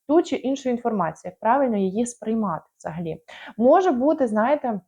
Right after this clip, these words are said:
якийсь духовний наставник у вас з'явиться, або людина, яка вам відкриє таємницю, яка вам вкаже: «От дивися туди, от провірити треба це». Взагалі,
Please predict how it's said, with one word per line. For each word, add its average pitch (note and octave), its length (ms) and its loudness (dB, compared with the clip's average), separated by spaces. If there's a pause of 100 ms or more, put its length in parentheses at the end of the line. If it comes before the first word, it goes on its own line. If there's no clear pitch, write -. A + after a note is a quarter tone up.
(640)
якийсь A3+ 320 0
духовний A3+ 520 4
наставник E3 580 -4
у - 20 -6
вас F3 160 -6
з'явиться, E3 400 -4
або F#3 180 2
людина, G#3+ 500 4
яка F#3+ 240 -4
вам F3+ 200 -4
відкриє B3 500 0
таємницю, F#3 600 -4
яка F#3+ 180 -6
вам G3 220 -2
вкаже: A#3 460 2
«От F3 160 -8
дивися A#3+ 400 0
туди, G#3+ 500 0 (300)
от F#3 200 -4
провірити A#3+ 560 0
треба G#3+ 260 0
це». E3+ 320 -6
Взагалі, A3 560 0